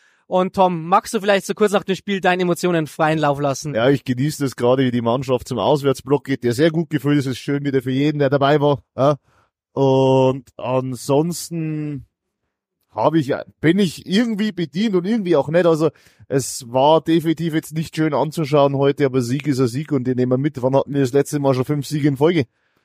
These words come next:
Speaker 1: Absoluter Traum. Ähm, wir haben's auch gerade im Turmfunk gesagt. Also eigentlich kann man sich die Augen reiben.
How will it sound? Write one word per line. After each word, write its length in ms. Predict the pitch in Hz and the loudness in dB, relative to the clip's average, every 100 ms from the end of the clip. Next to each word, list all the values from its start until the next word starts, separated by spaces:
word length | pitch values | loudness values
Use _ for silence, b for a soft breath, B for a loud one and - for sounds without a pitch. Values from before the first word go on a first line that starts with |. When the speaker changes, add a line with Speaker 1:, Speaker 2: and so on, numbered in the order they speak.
| _ _ _ _ | _ _ _ _
Speaker 1:
Absoluter 600 | 147 180 - 214 226 208 | -2 0 2 2 2 2
Traum. 460 | 180 170 190 262 220 | 2 4 4 4 0
Ähm, 540 | 180 185 196 196 202 196 | 2 4 4 0 -4 -2
wir 160 | 190 | 0
haben's 200 | 180 240 | 0 0
auch 140 | 208 196 | 0 -2
gerade 180 | 196 196 | -2 -4
im 80 | |
Turmfunk 260 | 190 202 190 | -4 -6 -6
gesagt. 320 | 170 175 190 | -2 -2 -2
Also 120 | 170 | -6
eigentlich 200 | 175 202 | -4 -4
kann 100 | 214 | 0
man 80 | 220 | 0
sich 80 | 196 | 0
die 120 | 196 | -2
Augen 200 | 160 202 | -2 -2
reiben. 360 | 175 160 175 | 0 0 0